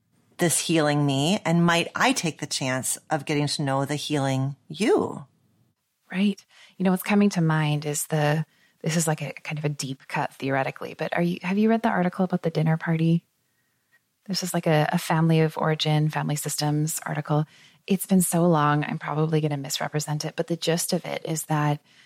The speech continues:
Speaker 2: is that we go away from our families and all of a sudden we're kind of building this insight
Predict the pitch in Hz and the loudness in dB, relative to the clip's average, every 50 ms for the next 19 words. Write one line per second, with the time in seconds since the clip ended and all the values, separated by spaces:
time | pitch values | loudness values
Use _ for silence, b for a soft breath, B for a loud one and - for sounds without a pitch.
0 | b b b b b b b b b b _ _ _ _ _ - 214 190 - 226 | b b b b b b b b b b _ _ _ _ _ -2 0 2 2 2
1 | - 220 226 220 220 208 208 214 226 226 202 185 190 - - 202 185 180 180 - | 4 4 4 4 6 6 6 6 6 6 6 4 4 4 4 4 4 4 4 4
2 | 208 214 220 214 202 180 170 165 170 170 180 175 - 175 185 208 226 214 - 208 | 4 4 6 6 6 6 4 4 2 2 0 -4 -4 -2 2 2 2 2 0 -2
3 | 202 190 180 175 - - 170 165 - - 175 180 196 196 208 196 175 170 160 - | -4 -4 -6 -6 -6 -10 -12 -10 -4 0 2 4 6 6 6 6 6 4 2 0
4 | - - 190 190 208 202 - - 170 160 156 156 156 - - - | -2 2 4 4 6 6 4 2 0 -2 -2 -2 -2 -4 -6 -6